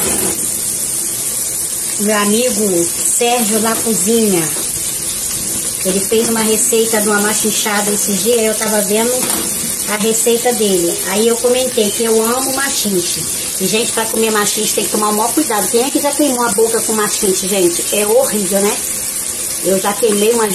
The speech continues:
duas vezes, minha filha. Agora tem o maior cuidado pra comer, porque fica quente por dentro, você vai mastigar assim, gente, queima a boca. Tem que tomar o maior cuidado, tá, meus amores? Ainda mais eu que vou fazer inteiro,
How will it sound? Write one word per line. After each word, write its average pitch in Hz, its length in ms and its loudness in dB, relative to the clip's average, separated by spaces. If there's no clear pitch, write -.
duas 247 300 4
vezes, 196 340 2
minha 165 120 2
filha. 170 220 0
Agora 190 240 0
tem 220 100 -2
o 208 60 2
maior 226 160 0
cuidado 254 320 0
pra 240 140 0
comer, 226 400 2
porque 208 280 0
fica 208 320 -2
quente 247 300 2
por 220 180 0
dentro, 220 180 0
você - 120 0
vai 214 160 0
mastigar 202 420 0
assim, 220 260 0
gente, 226 280 -2
queima 240 260 2
a 208 40 0
boca. 190 520 0
Tem 202 120 -2
que - 40 -6
tomar 208 220 2
o 196 60 2
maior 208 180 2
cuidado, 254 340 2
tá, 240 120 -2
meus 269 160 0
amores? 175 240 2
Ainda 190 160 0
mais 240 220 2
eu 262 100 6
que 240 100 -4
vou 254 80 2
fazer 220 240 0
inteiro, 202 580 4